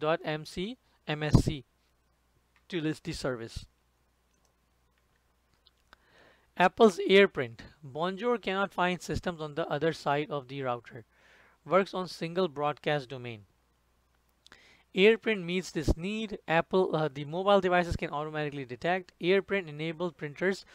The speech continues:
on their local network and print, print to them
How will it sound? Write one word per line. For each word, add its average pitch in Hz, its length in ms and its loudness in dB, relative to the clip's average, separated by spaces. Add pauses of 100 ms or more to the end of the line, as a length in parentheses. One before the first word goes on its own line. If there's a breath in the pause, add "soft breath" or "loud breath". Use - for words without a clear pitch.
(400 loud breath)
on 180 300 -2 (100)
their 160 240 0
local 190 380 -4
network 185 340 -4 (560 soft breath)
and 175 140 -4 (100)
print, 226 300 -4
print 214 500 -2
to 220 100 -4
them 202 160 2